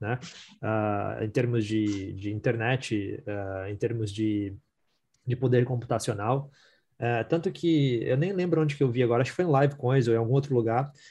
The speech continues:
A Intel, por exemplo, tava,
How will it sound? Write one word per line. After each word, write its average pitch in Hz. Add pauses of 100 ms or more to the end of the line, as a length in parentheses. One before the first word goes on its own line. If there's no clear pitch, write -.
(220)
A 127
Intel, 143 (240)
por 117
exemplo, 117
tava, 117